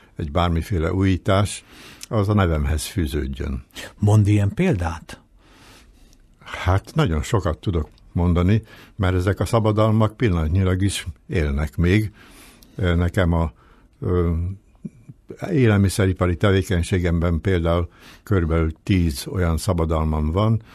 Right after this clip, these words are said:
Speaker 1: ami hosszú ideig még fizetett is.
Speaker 2: <laughs> Ez a legjobb, hogyha a dologban több. Lehet, hogy én is olyan élelmiszert eszem, ami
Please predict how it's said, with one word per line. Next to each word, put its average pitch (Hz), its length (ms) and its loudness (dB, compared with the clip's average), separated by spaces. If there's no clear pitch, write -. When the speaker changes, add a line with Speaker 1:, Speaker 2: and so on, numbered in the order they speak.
Speaker 1:
ami 98 200 0
hosszú 95 380 -2
ideig 80 580 -2
még 87 160 0
fizetett 80 560 -4
is. - 320 -12
Speaker 2:
<laughs> - 680 -4
Ez 151 140 4
a 160 60 2
legjobb, 117 380 4
hogyha 139 300 2
a 135 40 4
dologban 117 500 2
több. 117 180 0
Lehet, 117 340 2
hogy 123 180 2
én 117 180 6
is - 280 0
olyan 123 300 2
élelmiszert 110 720 2
eszem, 104 420 0
ami 117 600 2